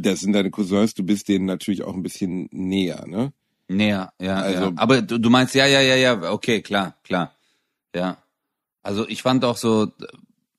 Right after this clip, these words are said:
Speaker 2: ja, m-, markante Stimmen finde ich schon, ist auch bei, äh, äh, Frauen so, Alter. Wenn eine Frau spricht und die hat so etwas Besonderes in der Stimme,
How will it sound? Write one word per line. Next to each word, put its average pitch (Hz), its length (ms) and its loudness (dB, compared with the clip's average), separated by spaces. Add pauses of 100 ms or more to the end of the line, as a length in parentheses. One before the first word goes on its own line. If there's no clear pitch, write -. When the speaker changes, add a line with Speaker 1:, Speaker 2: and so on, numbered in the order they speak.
Speaker 2:
ja, 113 340 -2 (1040)
m-, 92 380 -10
markante 143 580 -2
Stimmen 185 400 0
finde 156 220 -4
ich - 80 -4
schon, 180 340 0 (1700)
ist - 200 -4
auch 165 100 0
bei, 139 220 4
äh, 113 540 4 (340)
äh, 98 60 -6
Frauen 214 420 4
so, 98 180 2
Alter. 82 380 -2
Wenn 98 140 2
eine 95 160 0
Frau - 340 -2
spricht - 520 -2
und 110 160 2
die 113 80 2
hat 123 120 0
so 120 220 2
etwas 120 340 -2
Besonderes 147 640 4
in 101 100 2
der 95 80 4
Stimme, 104 460 0